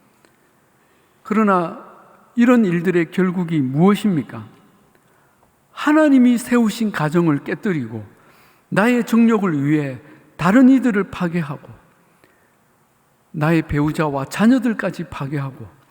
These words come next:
그들에게 간음을 확대한다는 것입니다. 이것에 대해 주님은 분명히 말씀하십니다. "나는 너희에게 이르노니 누구든지 음행한 연고 없이 아내를 버리면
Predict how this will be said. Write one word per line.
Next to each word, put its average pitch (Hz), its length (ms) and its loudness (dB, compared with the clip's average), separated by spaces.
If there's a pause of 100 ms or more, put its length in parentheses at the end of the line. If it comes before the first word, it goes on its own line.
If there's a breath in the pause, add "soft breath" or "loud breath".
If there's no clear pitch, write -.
(440 soft breath)
그들에게 170 480 -2
간음을 185 680 0
확대한다는 165 920 -2
것입니다. 110 540 -12 (1120 soft breath)
이것에 240 360 0
대해 196 180 -2
주님은 190 440 2
분명히 233 460 4
말씀하십니다. 135 920 -4 (680 soft breath)
"나는 226 440 4
너희에게 214 400 2
이르노니 160 600 0 (100)
누구든지 226 500 2
음행한 226 640 4
연고 220 420 2
없이 190 460 -4 (280 loud breath)
아내를 175 440 2
버리면 139 600 0